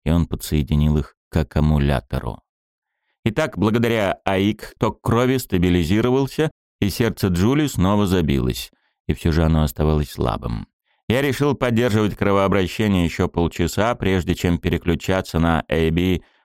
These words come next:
one hundred eighty, хотя насос и должен был взять на себя функцию воспалённого отёкшего левого желудочка, правому желудочку предстоит справляться со своей работой самостоятельно. По мере того, как кровообращение восстанавливалось,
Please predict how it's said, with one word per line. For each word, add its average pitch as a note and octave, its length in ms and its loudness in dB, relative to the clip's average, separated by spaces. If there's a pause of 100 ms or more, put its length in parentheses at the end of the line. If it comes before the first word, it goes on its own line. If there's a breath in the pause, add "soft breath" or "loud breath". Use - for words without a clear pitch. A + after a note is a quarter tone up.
(120)
one E2+ 260 0
hundred E2+ 440 0 (120)
eighty, D2 560 0 (260 soft breath)
хотя G2 220 -2
насос G2 380 0
и F#2 80 0
должен F2+ 360 2
был E2 140 2
взять D#2+ 300 0
на D#2+ 100 0
себя D#2+ 300 0
функцию E2 760 0
воспалённого E2+ 920 2
отёкшего D#2 480 -2
левого D#2 500 2
желудочка, F#2+ 800 0 (320 soft breath)
правому A2+ 560 2
желудочку G#2 600 0
предстоит E2 640 -2
справляться D#2+ 680 0
со D2+ 160 -2
своей C#2+ 280 -2
работой C#2+ 420 -2
самостоятельно. C2 1080 -4 (580)
По F#2 120 2
мере F#2 260 4
того, E2 280 2
как D2+ 220 -4
кровообращение D#2 1000 0
восстанавливалось, D2 1040 -2